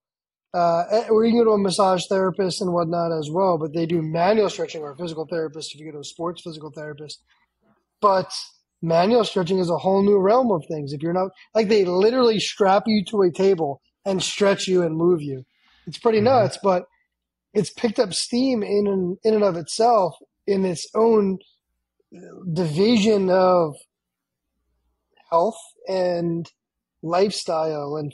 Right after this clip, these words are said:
Speaker 1: fitness and rejuvenation and longevity.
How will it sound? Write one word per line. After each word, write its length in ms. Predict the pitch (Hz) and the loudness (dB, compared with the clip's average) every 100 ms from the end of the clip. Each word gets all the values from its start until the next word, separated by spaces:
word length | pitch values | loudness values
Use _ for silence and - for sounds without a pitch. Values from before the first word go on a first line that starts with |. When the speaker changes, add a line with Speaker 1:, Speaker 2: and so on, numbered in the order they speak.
| - | -2
Speaker 1:
fitness 520 | 214 175 170 156 - | -2 -2 -6 -6 -8
and 160 | 170 156 | -8 -4
rejuvenation 800 | 165 180 185 190 208 208 - 165 151 | -2 -2 0 0 0 0 -6 -8 -8
and 140 | 156 | -8
longevity. 760 | 170 170 151 202 190 160 143 | -4 -4 -2 -2 -2 -6 -10